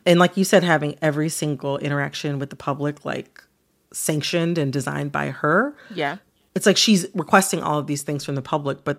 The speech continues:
Speaker 1: there's no way f-, for us, for her to be held accountable for anything. To me, after a while, I feel like it can also absolutely harm your brand as well.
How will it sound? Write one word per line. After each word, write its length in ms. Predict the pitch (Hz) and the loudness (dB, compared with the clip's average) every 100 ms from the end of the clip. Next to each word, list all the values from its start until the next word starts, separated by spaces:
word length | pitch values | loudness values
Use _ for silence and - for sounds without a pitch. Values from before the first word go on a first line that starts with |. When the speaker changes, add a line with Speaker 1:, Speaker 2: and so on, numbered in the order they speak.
| - | -2
Speaker 1:
there's 220 | 160 147 | -2 0
no 160 | 151 147 | 0 0
way 180 | 143 | 0
f-, 160 | 151 - _ - | -4 -10 _ -20
for 280 | - - - | -8 -6 -4
us, 220 | 160 - - | -6 -6 -2
for 140 | 180 | 2
her 40 | 170 | 2
to 60 | |
be 80 | 156 | 2
held 160 | 135 147 | -2 -2
accountable 400 | - 151 135 120 | -4 -4 -4 -8
for 140 | - | -10
anything. 420 | - 139 - - _ _ _ - - _ - | -8 -10 -10 -16 _ _ _ -20 -20 _ 0
To 140 | 220 | 4
me, 280 | 208 262 233 | 6 6 4
after 380 | 170 190 - 170 | 4 2 2 2
a 80 | 147 | 6
while, 360 | 160 180 151 | 6 6 6
I 100 | - | 2
feel 220 | 143 160 | 0 0
like 100 | 147 135 | 0 -2
it 80 | |
can 120 | 135 135 | -6 -4
also 300 | 139 131 127 | -4 -4 -4
absolutely 460 | 139 - - - | -4 -6 -10 -8
harm 220 | 139 139 | -8 -6
your 100 | 127 | -6
brand 380 | 151 - - - - | -4 -4 -6 -10 -12
as 180 | 135 | -10
well. 240 | - - | -8 -8